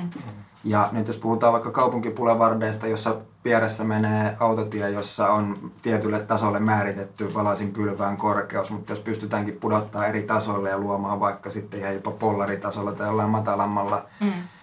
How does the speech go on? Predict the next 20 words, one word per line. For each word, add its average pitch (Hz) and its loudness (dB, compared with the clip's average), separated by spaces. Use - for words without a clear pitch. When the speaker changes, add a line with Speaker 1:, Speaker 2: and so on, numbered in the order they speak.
Speaker 1:
niin 107 0
kuin 107 -2
useampia 110 0
tasoja 104 0
sinne, 107 -4
niin 110 0
se 117 -4
on 120 -4
silmälle 120 -2
heti 113 -2
paljon 98 -2
rikkaampi. - -6
Voidaan 107 0
tuoda 104 0
valolla 104 2
ihan 104 -4
toisella 101 -4
tavalla 104 -2
lämpöä 101 -2
sinne. 110 -8